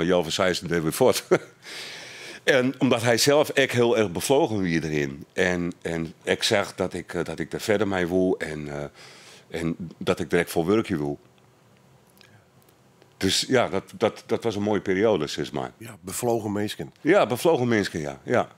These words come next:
Speaker 1: En die komst, ja, dat, dat, dat zit echt wel een beetje in het vak, want oors dan dorst dit net. Het is of die een passie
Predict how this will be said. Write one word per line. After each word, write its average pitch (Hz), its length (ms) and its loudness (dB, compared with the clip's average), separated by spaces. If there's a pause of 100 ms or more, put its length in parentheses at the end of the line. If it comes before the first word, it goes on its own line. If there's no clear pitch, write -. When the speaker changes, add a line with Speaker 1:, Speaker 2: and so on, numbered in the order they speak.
(260)
Speaker 1:
En 117 120 2
die 113 100 2
komst, - 480 -2 (800)
ja, 147 180 2
dat, 117 160 -4 (200)
dat, - 300 -2
dat - 180 -2
zit - 220 0
echt 151 200 0
wel 139 160 2
een 123 100 2
beetje 127 260 0
in 107 140 0
het 98 140 -4
vak, - 240 -2
want 104 200 -4 (340)
oors 120 300 2
dan 104 200 -2
dorst 139 220 -2
dit 110 160 -2
net. - 300 -2 (920)
Het - 160 -2
is 110 220 4
of 127 200 2
die 117 100 -4
een 101 120 -2
passie 117 520 2